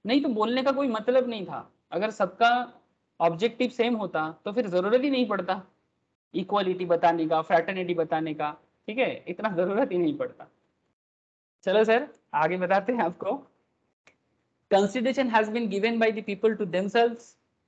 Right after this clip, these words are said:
thereby affirming to the republican character of the polity and sovereignty of the people। The polity assured to the people of India by the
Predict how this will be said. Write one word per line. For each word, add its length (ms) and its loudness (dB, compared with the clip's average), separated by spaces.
thereby 320 6
affirming 440 2
to 60 -6
the 100 0
republican 500 -2
character 400 0
of 140 -4
the 140 -4
polity 380 0
and 100 -8
sovereignty 520 -2
of 60 -8
the 160 -6
people। 360 -8
The 160 -2
polity 400 4
assured 340 0
to 80 -6
the 120 -4
people 320 4
of 100 0
India 280 0
by 160 -2
the 120 -6